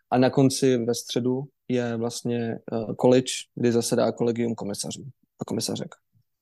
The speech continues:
A stávalo se to, že třeba den předtím, než mělo být tady ta schůzka na úrovni těch, eh,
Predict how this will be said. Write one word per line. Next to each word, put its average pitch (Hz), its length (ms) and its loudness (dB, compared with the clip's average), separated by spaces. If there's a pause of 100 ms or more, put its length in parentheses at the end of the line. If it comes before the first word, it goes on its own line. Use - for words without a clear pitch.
(520)
A 113 360 4 (760)
stávalo 139 400 4
se 147 140 -2
to, 127 280 0
že 139 100 -4
třeba 135 260 -4
den 131 300 -2
předtím, 135 380 -6
než 127 180 -4
mělo 127 160 0
být 120 180 2
tady 120 160 4
ta 123 100 0
schůzka 123 380 0
na 123 120 0
úrovni 123 560 2 (140)
těch, 120 240 -4 (240)
eh, - 40 -4